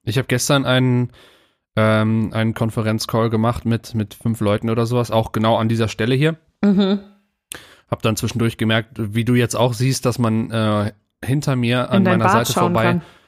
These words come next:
Speaker 1: in meinen unordentlichen Flur, durch den unordentlichen Flur in mein unordentliches Bad schauen kann.
Speaker 2: Ja, man
Speaker 1: Ich hab's
Speaker 2: sieht
Speaker 1: dann
Speaker 2: ne-
Speaker 1: einfach,
Speaker 2: ja.
Speaker 1: ich hab's dann einfach ignoriert und, äh, ja. Ähm,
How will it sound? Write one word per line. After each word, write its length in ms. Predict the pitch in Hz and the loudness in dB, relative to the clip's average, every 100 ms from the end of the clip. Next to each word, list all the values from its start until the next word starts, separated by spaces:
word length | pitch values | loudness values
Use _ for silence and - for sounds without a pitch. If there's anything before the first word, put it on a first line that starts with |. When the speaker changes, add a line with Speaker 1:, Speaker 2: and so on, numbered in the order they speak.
| _ _ - | _ _ -2
Speaker 1:
in 140 | 123 | 0
meinen 220 | 117 113 120 | 0 0 0
unordentlichen 600 | 135 135 123 113 - 107 | 0 0 0 -2 -6 -6
Flur, 400 | - 131 170 135 | -4 0 2 2
durch 220 | 175 - | 2 0
den 100 | 139 | 0
unordentlichen 400 | 156 156 139 - | 0 0 -2 -8
Flur 240 | - 135 - | -2 -2 0
in 100 | 156 | 0
mein 160 | 151 135 | 0 0
unordentliches 540 | 139 131 123 117 117 | 0 -2 -2 -4 -4
Bad 280 | - 113 - | 0 0 0
schauen 280 | - 98 170 | -2 -2 0
kann. 160 | 156 | 0
Speaker 2:
Ja, 300 | 143 151 156 | -2 -2 -2
man 140 | 165 175 | 0 2
Speaker 1:
Ich 40 | |
hab's 120 | 139 - | 2 2
Speaker 2:
sieht 20 | |
Speaker 1:
dann 60 | 170 | 2
Speaker 2:
ne- 160 | 127 | 2
Speaker 1:
einfach, 140 | 123 - - - | -2 -4 -16 -8
Speaker 2:
ja. 320 | 160 151 156 - - - | -6 -6 -8 -12 -18 -6
Speaker 1:
ich 60 | 127 | -4
hab's 140 | 123 | 0
dann 100 | 131 | 0
einfach 220 | 120 131 | 0 0
ignoriert 500 | 127 123 113 139 147 | 0 0 2 2 2
und, 300 | 123 117 - | 0 -4 -4
äh, 120 | 107 101 | -6 -6
ja. 240 | 98 90 _ - _ - | -6 -8 _ -20 _ -6
Ähm, 520 | 110 107 143 214 175 | 2 2 4 2 0